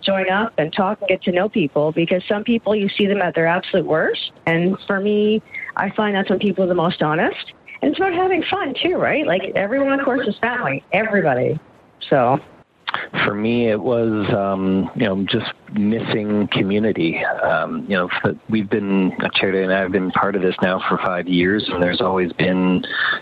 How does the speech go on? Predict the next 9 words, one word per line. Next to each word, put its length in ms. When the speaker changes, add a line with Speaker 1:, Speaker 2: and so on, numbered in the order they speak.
Speaker 2:
a, 120
a 120
pretty 200
good 200
group 320
that 140
we've 180
been 500
with, 220